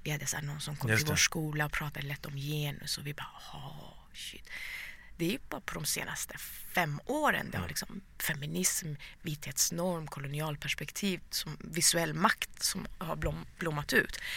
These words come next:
Speaker 1: Och så att för oss som gick på den tiden nu, tio år sedan, det har det ju varit en verkligen struggle, alltså.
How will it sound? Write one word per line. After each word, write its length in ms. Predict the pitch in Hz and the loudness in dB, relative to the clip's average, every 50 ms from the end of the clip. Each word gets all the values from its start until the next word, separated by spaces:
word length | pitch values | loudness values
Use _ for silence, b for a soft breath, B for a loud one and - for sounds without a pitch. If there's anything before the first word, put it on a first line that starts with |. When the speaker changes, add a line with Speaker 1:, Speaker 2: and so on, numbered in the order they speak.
| B B B B B B B B B B B | B B B B B B B B B B B
Speaker 1:
Och 120 | B 170 - | B 6 8
så 120 | - 165 | 8 8
att 120 | 165 - | 6 4
för 120 | - - 196 | 6 8 10
oss 380 | 226 269 254 - - - - - | 10 12 10 8 6 4 0 4
som 340 | - - - 196 175 170 180 | 6 8 8 8 8 6 6
gick 480 | 214 285 - - - - - - - - | 6 4 4 2 -6 -6 -6 -6 -10 -4
på 100 | - 175 | -2 -2
den 180 | 156 156 147 143 | 0 0 0 2
tiden 360 | - - - - - - 85 | 0 0 0 2 2 2 2
nu, 200 | 180 - - - - | 2 0 -2 0 0
tio 300 | - - 160 147 151 - | 2 2 2 0 0 -2
år 140 | - - - | -2 4 6
sedan, 300 | - - - - - 165 - - - - - - - - - - - - - - - - - | 6 6 6 4 -4 -8 -12 -14 -16 -16 -14 -12 -12 -12 -12 -14 -16 -18 -16 -16 -16 -8 -4
det 60 | 175 | -2
har 160 | 165 165 170 | 0 0 0
det 60 | 170 | 0
ju 60 | - | 0
varit 200 | - - - - | -2 -2 -2 -2
en 200 | - 190 - - | -4 -6 -6 -2
verkligen 440 | - - - - - - - - - | 0 0 0 0 0 -2 -4 0 4
struggle, 380 | - - - - - - - - | 6 6 6 6 2 0 0 -4
alltså. 220 | - - - - | -4 -4 -4 -6